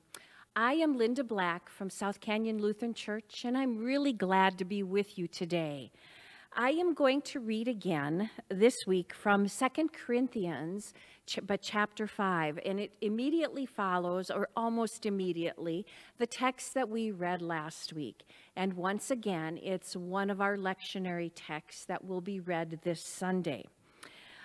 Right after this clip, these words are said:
Um, and I, it's, in this text, Paul is challenging us to think about what walking in faith is,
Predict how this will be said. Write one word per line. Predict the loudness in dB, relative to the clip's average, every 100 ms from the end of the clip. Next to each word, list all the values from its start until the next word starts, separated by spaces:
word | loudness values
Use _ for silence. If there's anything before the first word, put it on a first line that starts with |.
| -12 -4
Um, | 2 4 4 4
and | 4
I, | 6 4 4
it's, | 2 2 -6 -10 -14 -20 0
in | 8 12 12
this | 10 4 -6 -6
text, | -2 0 -2 -8 -12 -12 -16 _ _ 6
Paul | 8 8 8 10 8 6 2
is | 2 4 0 -6 -18 -20 -20 _ _ _
challenging | -8 0 2 4 2 2 0 0
us | 0 -4 -8 -6
to | -6
think | 0 2 2
about | 4 4 6 4 0 -12 -20 _ _ 2
what | 2 2
walking | -4 -2 -2 -2 0
in | 2 0
faith | -2 0 2 0 -4 -18 0
is, | 4 4 4 -2 -10 -14